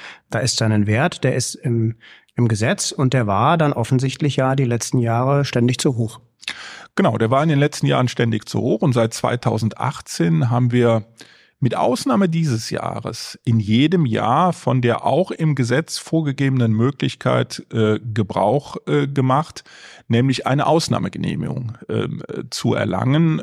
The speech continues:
Speaker 2: Ähm, eine Ausnahmegenehmigung, die es uns erlaubt, dann die Mindestabflüsse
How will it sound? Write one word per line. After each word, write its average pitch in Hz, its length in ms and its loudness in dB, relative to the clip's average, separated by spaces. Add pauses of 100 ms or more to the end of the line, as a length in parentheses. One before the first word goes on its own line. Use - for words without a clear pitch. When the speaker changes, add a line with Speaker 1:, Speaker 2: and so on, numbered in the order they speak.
Speaker 2:
Ähm, 117 220 2
eine 110 260 0
Ausnahmegenehmigung, 135 1080 0
die 110 100 0
es 107 140 0
uns - 200 -2
erlaubt, 104 580 0
dann 120 120 2
die 104 120 0
Mindestabflüsse 127 1040 0